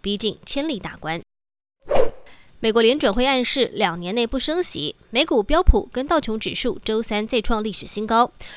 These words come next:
而亚洲股市周四盘中普遍跟进走阳，台股在电子权值股领头上涨之下，鸿海上扬百分之二十八，来到了一百二十九点五块钱，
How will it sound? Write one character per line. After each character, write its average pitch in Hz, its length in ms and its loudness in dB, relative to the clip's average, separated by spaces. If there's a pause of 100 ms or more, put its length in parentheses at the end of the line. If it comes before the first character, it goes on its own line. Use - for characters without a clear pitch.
(120)
而 285 120 0
亚 302 140 4
洲 330 140 -2
股 202 160 0
市 208 240 0
周 254 160 0
四 254 160 -4
盘 185 260 -2
中 269 200 2
普 196 160 -2
遍 214 240 4
跟 208 120 -4
进 220 160 -6
走 185 160 -6
阳， 135 320 -6 (300)
台 302 160 0
股 311 180 2
在 294 200 0
电 311 180 0
子 208 100 -2
权 214 200 -4
值 302 100 -4
股 190 380 0
领 185 200 -4
头 156 220 -6
上 233 220 -2
涨 196 120 -4
之 190 120 -6
下， 233 260 -2 (120)
鸿 302 120 -6
海 330 180 0
上 302 200 -4
扬 214 120 0
百 - 120 -6
分 190 120 -8
之 269 120 -4
二 339 80 0
十 - 120 -8
八， 233 280 0
来 180 200 -10
到 202 220 -2
了 - 140 -6
一 277 100 -6
百 - 180 -4
二 262 140 -2
十 - 160 -4
九 190 160 -6
点 240 100 -4
五 220 120 -8
块 285 260 -2
钱， - 340 -6